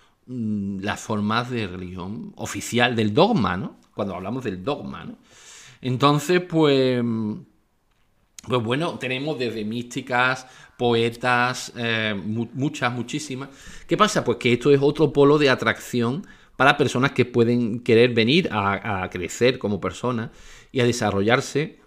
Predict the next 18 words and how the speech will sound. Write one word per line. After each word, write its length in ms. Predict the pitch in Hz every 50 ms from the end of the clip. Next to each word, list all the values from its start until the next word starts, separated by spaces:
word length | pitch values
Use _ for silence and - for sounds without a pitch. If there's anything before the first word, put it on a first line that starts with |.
| _ _ _ -
y 80 | 170 160
que 500 | - 160 156 156 156 139 - - - 98
encuentran 640 | - 110 120 113 110 - 120 113 113 107 123 135 131
aquí 180 | 131 127 131
un 100 | 139 139
caldo 240 | 127 135 131 120 123
de 140 | 127 131 123
cultivo 340 | 123 131 123 117 135 131 127
importante 560 | 131 139 135 139 127 - 127 127 135 147 160
en 80 | 151 120
la 80 | 107
literatura, 640 | 107 104 98 98 104 98 98 101 123 123 120 120 123
en 60 | 117
los 140 | 107 98 90
documentos, 720 | 98 95 98 98 98 107 110 113 110 113 123 123 123 117
en 80 | 107 101
los 160 | 95 87 90
libros. 420 | 104 113 120 120 117 123 123 123